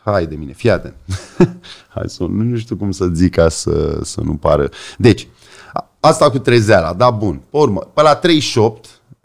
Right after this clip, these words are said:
am făcut-o pe fimea, cu nevastă mea, care, nevastă mea, ea e suflet, am mai fost cu ea de mulți ani, de multe ori în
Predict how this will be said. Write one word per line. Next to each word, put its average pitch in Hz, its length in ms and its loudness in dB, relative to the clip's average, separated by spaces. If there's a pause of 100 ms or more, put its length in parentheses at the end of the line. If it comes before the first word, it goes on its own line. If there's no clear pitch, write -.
(480)
am 135 120 -2
făcut-o 139 280 -2
pe 131 200 -4
fimea, 85 460 -6 (360)
cu 101 80 -4
nevastă 87 480 0
mea, - 160 -20
care, 95 260 -2
nevastă 110 480 -4
mea, 101 120 -8 (1120)
ea 98 380 4 (160)
e 135 220 0 (100)
suflet, 113 500 -2 (320)
am 113 180 0
mai 120 160 2
fost 92 360 -8 (160)
cu 78 120 -6
ea - 260 -4 (300)
de 82 100 -8
mulți 78 480 -2
ani, - 220 -8
de 90 80 4
multe 87 400 0
ori 64 280 -2
în 58 120 -8